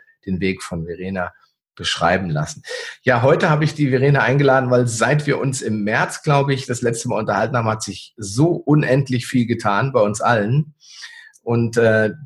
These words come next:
bei der Verena gibt es ein ganz, ganz interessantes Thema, über das wir gleich etwas später sprechen wollen. Aber zunächst ist es mal so, die Verena und ich, wir haben uns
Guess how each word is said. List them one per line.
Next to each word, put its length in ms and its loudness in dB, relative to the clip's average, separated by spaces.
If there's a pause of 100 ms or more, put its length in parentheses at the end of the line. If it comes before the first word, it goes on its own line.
(300)
bei 120 2
der 100 4
Verena 340 4
gibt 220 -4
es 160 -8
ein 420 -2
ganz, 240 -2
ganz 200 0
interessantes 520 -2
Thema, 220 2
über 80 0
das 240 -6
wir 60 -4
gleich 280 -4
etwas 240 -14
später 540 -4
sprechen 440 -2
wollen. 260 2
Aber 260 -2
zunächst 600 2
ist 100 -6
es 140 -8
mal 200 0
so, 200 2
die 140 0
Verena 340 0
und 60 -4
ich, 180 -4
wir 120 0
haben 180 -2
uns 320 -8